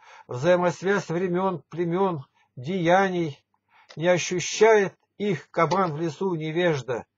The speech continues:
Пусть мракобесы атеизма в яме и дойдут, что с покаянием весьма опасно мешкать.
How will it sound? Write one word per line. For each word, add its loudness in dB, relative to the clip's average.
Пусть -2
мракобесы 2
атеизма 0
в -2
яме 0
и -8
дойдут, 4
что -6
с -12
покаянием 2
весьма 0
опасно -4
мешкать. -10